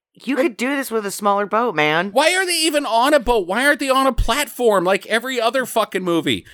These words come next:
Speaker 3: This guy's got unlimited
Speaker 2: Well
Speaker 3: movie money. Just put him on a fucking stationary. You don't need to move around.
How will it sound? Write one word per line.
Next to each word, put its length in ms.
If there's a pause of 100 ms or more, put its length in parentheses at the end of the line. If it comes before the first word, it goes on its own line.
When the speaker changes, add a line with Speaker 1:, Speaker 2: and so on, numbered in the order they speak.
(200)
Speaker 3:
This 180
guy's 280
got 260
unlimited 680
Speaker 2:
Well 140
Speaker 3:
movie 460
money. 460 (260)
Just 200 (160)
put 200
him 120
on 160
a 60
fucking 380
stationary. 600
You 140
don't 140
need 140
to 80
move 180
around. 540